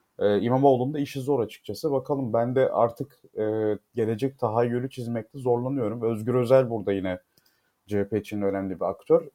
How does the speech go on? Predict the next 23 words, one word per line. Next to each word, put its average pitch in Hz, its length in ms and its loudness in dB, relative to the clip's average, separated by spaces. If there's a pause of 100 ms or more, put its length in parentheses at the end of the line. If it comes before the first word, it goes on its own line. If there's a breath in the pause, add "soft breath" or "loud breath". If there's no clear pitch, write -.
E, 104 80 -2 (560)
Özgür 113 360 -2
Özel 120 360 4
bence 127 500 2 (400)
hem 127 180 4
İmamoğlu'yla 123 640 0
hem 123 120 -2
de 120 80 -4
Kılıçdaroğlu'yla 120 720 -4
temas 123 360 -4
kurabilmesiyle 120 760 -4
birlikte, 110 420 -2 (560)
e, 98 100 0
oradaki 110 520 0
aktör, 131 580 2 (140)
e, 104 220 -2
gücünü 110 600 -4
bir 131 40 -14
şekilde 123 420 -4
koruyacaktır 123 720 -2
diye 87 220 -4
tahmin 92 400 -8
ediyorum. 87 460 -8